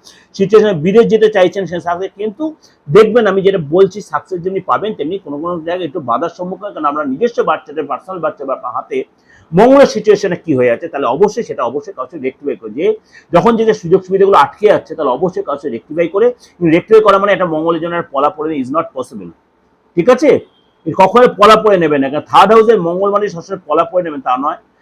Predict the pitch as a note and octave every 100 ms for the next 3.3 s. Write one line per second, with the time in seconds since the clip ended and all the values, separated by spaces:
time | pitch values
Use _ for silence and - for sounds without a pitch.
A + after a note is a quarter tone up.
0 | _ _ E3+ D#3+ D#3+ D#3 D3+ D3+ C#3 -
1 | F#3 F#3 G3 G3 F#3 F3 E3+ E3 E3 D3+
2 | E3 E3+ E3 D#3+ - D3+ C#3 - F3+ F3
3 | F3+ E3 C#3+